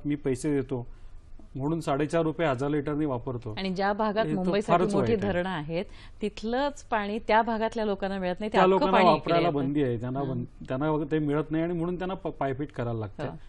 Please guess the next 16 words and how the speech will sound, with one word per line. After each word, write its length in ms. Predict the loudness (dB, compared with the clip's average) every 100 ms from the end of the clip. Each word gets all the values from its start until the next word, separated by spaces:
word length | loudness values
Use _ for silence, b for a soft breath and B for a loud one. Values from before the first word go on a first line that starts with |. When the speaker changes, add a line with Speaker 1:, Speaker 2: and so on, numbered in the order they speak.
| b -10
Speaker 1:
आणि 100 | -6 0
तेच 160 | 0 0
पाणी 280 | 0 0
इकडे 220 | 0 0 2
एवढ्या 240 | 4 2
प्रमाणात 360 | 2 2 2 0
मिळतं 320 | 0 -2 -2
की 120 | -4
माणसाला 480 | -4 -4 -4 -2 -2
त्याची, 320 | -4 -2 -2
म्हणजे 640 | -2 -6 -16 -16 -8 -4 -2
त्याचं 220 | 0 0
मोल 280 | 4 4 6
नाही 140 | 4
राहिलेलं. 440 | 2 0 -4 -6
Speaker 2:
हां. 180 | -10 -10